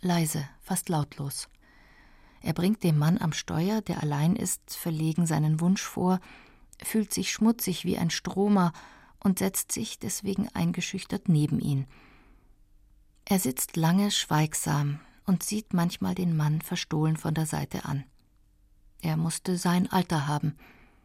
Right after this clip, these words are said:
Das Gesicht gefällt ihm, die Hände gefallen ihm, die locker auf dem Lenkrad liegen.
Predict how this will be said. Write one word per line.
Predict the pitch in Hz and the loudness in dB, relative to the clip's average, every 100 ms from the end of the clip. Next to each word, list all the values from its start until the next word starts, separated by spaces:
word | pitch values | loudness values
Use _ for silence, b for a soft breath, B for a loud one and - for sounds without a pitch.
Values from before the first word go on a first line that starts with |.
| b b b _ | b b b _
Das | - 170 | -6 -4
Gesicht | - 180 220 - - | -4 -4 -4 -6 -8
gefällt | 170 196 180 - | -6 -2 -4 -4
ihm, | 143 143 b b b b b | -4 -4 b b b b b
die | - | -6
Hände | 165 180 180 | 2 4 4
gefallen | 147 - 143 139 156 | 0 -2 0 0 -2
ihm, | 143 135 | -4 -6
die | 147 | -4
locker | 147 151 - | -4 -2 -2
auf | - | -4
dem | - 156 | 0 2
Lenkrad | 160 160 156 156 | 2 0 -2 -4
liegen. | 156 147 147 | -4 -4 -4